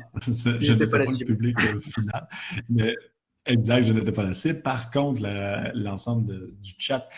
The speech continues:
Speaker 1: avait l'air plutôt actif, euh, par rapport à ce que vous, vous disiez. Donc, c'est, euh, déjà excellent. Je vous partage,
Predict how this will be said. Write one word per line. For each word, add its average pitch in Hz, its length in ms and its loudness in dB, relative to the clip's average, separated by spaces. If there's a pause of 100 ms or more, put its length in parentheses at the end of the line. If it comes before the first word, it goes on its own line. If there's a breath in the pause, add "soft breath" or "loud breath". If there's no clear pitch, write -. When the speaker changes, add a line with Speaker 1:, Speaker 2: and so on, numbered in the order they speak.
(140 loud breath)
Speaker 1:
avait 98 240 -4
l'air 117 180 0
plutôt 135 300 -2
actif, 135 440 -4 (100)
euh, 107 120 -6
par 113 140 -2
rapport 110 220 -4
à 107 60 -4
ce - 60 -10
que 110 100 -6
vous, 95 480 -10
vous 98 180 -10
disiez. 104 420 -6 (300 loud breath)
Donc, 101 240 -8
c'est, 113 340 -2
euh, - 100 -12 (140)
déjà 104 300 -4 (160)
excellent. 98 420 0 (420 loud breath)
Je 107 120 -6
vous 147 100 0
partage, 185 640 0